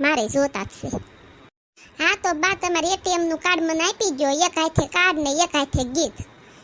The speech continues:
એવી ડીલ કરવી છે. નકર તમે પાછા સહકી જાઓ તો મારે શું કરવું? મારે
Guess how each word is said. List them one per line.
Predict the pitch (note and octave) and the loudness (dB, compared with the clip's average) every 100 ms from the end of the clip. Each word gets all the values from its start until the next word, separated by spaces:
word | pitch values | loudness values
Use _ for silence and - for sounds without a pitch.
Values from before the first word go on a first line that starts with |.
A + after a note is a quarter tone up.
| - - | -20 0
એવી | E4 E4+ C4+ | 4 4 2
ડીલ | D#4+ C#4 | 2 0
કરવી | - D4+ D4 B3+ | 2 2 2 -4
છે. | - B3+ | -4 -2
નકર | D#4 D4+ | 0 -2
તમે | C4 E4+ D#4 | 0 0 0
પાછા | C#4+ D4+ D4+ C4 | 0 -4 -2 -4
સહકી | C4+ - - - F4+ F4 - C4 | -4 -10 -4 2 2 2 -2 0
જાઓ | D#4+ D4+ C4+ | 2 4 2
તો | C#4 | 0
મારે | C4+ D#4 D#4 C4+ | 2 2 2 0
શું | F4 | -2
કરવું? | C4+ C4 A#3 A#3 | 0 -2 -2 -2
મારે | C4+ D4+ C4 | 2 2 2